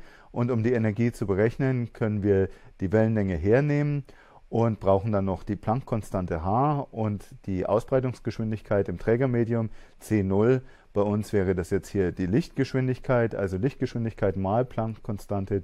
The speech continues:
durch die Wellenlänge ergibt uns die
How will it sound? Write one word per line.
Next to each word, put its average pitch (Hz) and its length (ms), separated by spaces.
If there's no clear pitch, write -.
durch 147 300
die 117 160
Wellenlänge 104 580
ergibt 127 460
uns 107 500
die 98 320